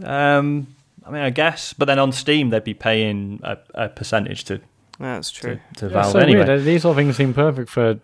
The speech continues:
Speaker 3: you know, something you can spend five, ten minutes playing on the bus
Speaker 1: Exactly.
Speaker 3: or train or
Speaker 1: Yeah, so, like, it's great, um, but I don't know realistically how often I'm gonna be like, "I'm gonna sit down at my desk and, and play this." <laughs> Um, but basically, yeah, so it's,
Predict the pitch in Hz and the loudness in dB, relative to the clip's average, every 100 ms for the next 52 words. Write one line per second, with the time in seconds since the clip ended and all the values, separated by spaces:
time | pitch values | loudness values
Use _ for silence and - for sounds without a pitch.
0 | _ _ 147 113 110 - - 123 113 117 | _ _ -2 -2 -2 -8 -8 -6 -4 -6
1 | 110 - 127 113 113 107 127 113 110 127 | -6 -2 0 0 -4 -2 2 2 2 -2
2 | 117 110 - 131 117 110 113 110 113 110 | -2 -2 -2 0 0 0 -2 0 2 2
3 | 220 247 156 113 113 113 110 104 _ _ | 2 2 2 0 0 -6 -8 -12 _ _
4 | _ _ 202 185 120 98 - 165 156 151 | _ _ 0 4 2 0 -2 2 2 2
5 | 160 147 - - 160 - - 147 180 104 | 2 0 -2 -6 -4 -4 -2 0 0 -2
6 | - - 123 120 120 123 117 123 123 117 | -12 -10 -6 -4 -2 0 0 0 0 -2
7 | 110 117 113 117 - 117 107 110 110 - | 0 2 2 0 -4 -2 2 2 2 0
8 | 107 107 110 107 104 - 143 107 101 - | -4 -2 -4 -2 -2 -2 -4 -4 -8 -8
9 | - - 120 120 113 120 110 131 - - | -10 -2 0 0 -2 -4 -4 -4 -6 -14
10 | 110 95 95 104 104 117 107 110 - - | -12 -12 -8 -6 -4 -2 2 2 2 -2
11 | - - - - 117 117 117 120 185 175 | -14 -18 -18 -4 0 2 2 0 -2 0
12 | 202 160 151 110 135 135 131 - - - | 0 2 0 2 2 0 -2 -6 -8 -12